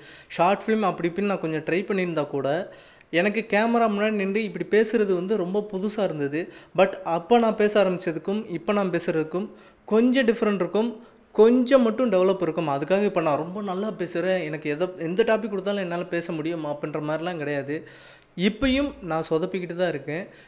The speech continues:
திரும்ப திரும்ப ரீடேக் போய்கிட்டு தான் இருக்கேன். So, இப்போ ரீசெண்டா நான் சொதப்புன ஒரு வீடியோ இருக்கு.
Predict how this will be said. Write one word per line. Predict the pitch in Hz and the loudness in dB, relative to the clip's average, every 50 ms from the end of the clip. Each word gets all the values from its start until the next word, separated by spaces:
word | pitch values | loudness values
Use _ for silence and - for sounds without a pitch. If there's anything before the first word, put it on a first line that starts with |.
| _ _ | _ _
திரும்ப | - 202 202 202 190 | 0 0 2 2 0
திரும்ப | 185 - 196 202 202 | -2 -2 -2 0 0
ரீடேக் | 190 185 196 190 196 190 185 185 - | 0 0 0 0 0 -2 -2 -2 -4
போய்கிட்டு | 170 165 165 165 165 | -4 -4 -4 -6 -4
தான் | 160 170 156 | -2 -2 -2
இருக்கேன். | 147 143 - - 151 170 226 247 - - - _ | -2 -4 -4 -6 -6 -6 -8 -12 -16 -20 -20 _
So, | - - 127 | -12 -10 -10
இப்போ | 131 - - - 147 | -10 -8 -4 -2 -2
ரீசெண்டா | 147 147 165 202 240 269 254 - 277 254 247 240 240 269 277 277 269 - - - - | 0 0 2 2 2 2 4 4 4 2 4 2 2 2 2 2 0 -2 -8 -12 -8
நான் | 175 160 156 160 160 | -4 -2 -2 0 0
சொதப்புன | - 170 165 196 196 - 190 185 196 208 214 - - | 0 2 2 0 -2 -2 -2 -2 -2 -2 -4 -6 -4
ஒரு | 170 151 147 147 | -4 -4 -4 -4
வீடியோ | 147 160 180 185 185 175 | -4 -2 0 0 0 0
இருக்கு. | 160 147 - - - 160 185 - - - | 0 -2 -2 -4 -6 -6 -6 -6 -8 -14